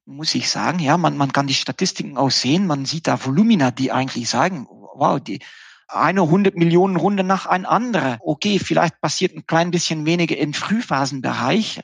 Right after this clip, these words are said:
Wahrscheinlich da ein paar Unternehmen jetzt kalte Füße haben und sagen, jetzt mache ich den Sprung noch nicht. Aber eigentlich weltweit sieht man, dass das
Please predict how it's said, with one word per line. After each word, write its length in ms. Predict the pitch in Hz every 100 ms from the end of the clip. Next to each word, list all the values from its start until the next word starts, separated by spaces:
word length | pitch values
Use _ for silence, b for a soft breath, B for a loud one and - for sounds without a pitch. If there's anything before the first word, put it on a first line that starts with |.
| _
Wahrscheinlich 460 | 127 135 156 160 -
da 240 | 139 139
ein 180 | 135 135
paar 260 | 143 143
Unternehmen 520 | 185 160 143 156 156 139
jetzt 360 | 139 - -
kalte 280 | - 143 -
Füße 340 | - 185 -
haben 140 | 143 147
und 100 | 147
sagen, 240 | 139 139
jetzt 220 | 139 139
mache 180 | 151 131
ich 80 | 131
den 140 | -
Sprung 260 | 147 - 151
noch 220 | 131 117
nicht. 220 | 175 226 -
Aber 320 | 135 143 -
eigentlich 460 | 147 196 208 - -
weltweit 540 | 135 165 185 131 180
sieht 180 | - 170
man, 220 | 220 202
dass 200 | 156 135
das 380 | - 131 - -